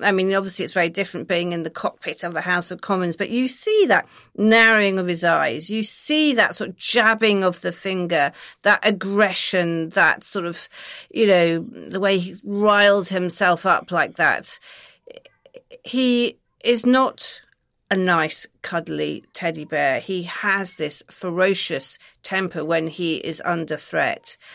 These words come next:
And it is a loss of control, which you,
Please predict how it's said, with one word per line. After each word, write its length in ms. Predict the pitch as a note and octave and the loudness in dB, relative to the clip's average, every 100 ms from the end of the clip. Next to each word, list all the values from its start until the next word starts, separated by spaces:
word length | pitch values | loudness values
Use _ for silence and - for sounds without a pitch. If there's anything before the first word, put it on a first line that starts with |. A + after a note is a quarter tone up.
| - - - _ | -20 -20 -20 _
And 460 | G3 F#3 F3 F3+ F3 - | 4 4 4 2 -2 -2
it 200 | G#3+ A#3+ | 0 4
is 180 | B3+ | 4
a 80 | G#3+ | 4
loss 400 | F#3+ F3+ A3 - - - | 6 4 2 -4 -8 -8
of 140 | F3 | -8
control, 760 | - E3+ - - C#3+ A2+ A2 F3 - | -6 -8 -6 -4 -2 -2 -6 -10 -12
which 300 | D#3+ - G3 | -10 -8 -8
you, 200 | F#3 | -10